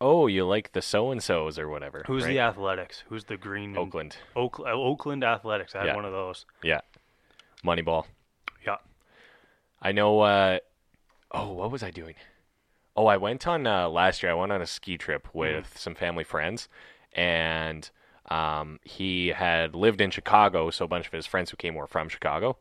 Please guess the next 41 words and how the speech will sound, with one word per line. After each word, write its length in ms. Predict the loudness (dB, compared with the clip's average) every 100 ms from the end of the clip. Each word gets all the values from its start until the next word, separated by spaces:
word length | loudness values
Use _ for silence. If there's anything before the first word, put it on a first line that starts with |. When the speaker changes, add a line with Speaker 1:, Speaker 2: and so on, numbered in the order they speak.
| -6
Speaker 2:
Okay. 160 | -6 -4
Speaker 1:
Um, 480 | -2 0 0 -2 -8 -16 _ _ _
and 180 | -4 0
then 160 | 2
I 140 | 4 4
wore 240 | 6 4
a 40 | 2
Chicago 500 | 0 0 2 4 2
White 280 | 0 -2 2
Sox 260 | 2 2
hat 220 | 0 -2 -2
that, 160 | -4 2
or 80 |
no, 160 | 4 4
Chicago 420 | 2 4 6 6
Cubs 320 | 4 4 4
hat 260 | 0 -2 -2
that 80 | -2
I 60 | 0
Speaker 2:
Mm-hmm. 60 | 0
Speaker 1:
had. 240 | -2 -4 -8
Speaker 2:
Yeah. 160 | -6 -6 -6
Speaker 1:
And 340 | -4 -2 -2
just 200 | -4 -6
'cause, 220 | -2 -2 -2
like, 140 | -2 -2
I 60 |
had 280 | 2 4 4
it, 120 | 2
and 120 | -4 -6
it 40 |
was 120 | -6
just 140 | -6 -8
the 80 |
hat 220 | 0 2 2
I 80 | 0
threw 180 | 0
on 140 | 0 0
as 160 | -2 -2
I 120 | -2
was 180 | -4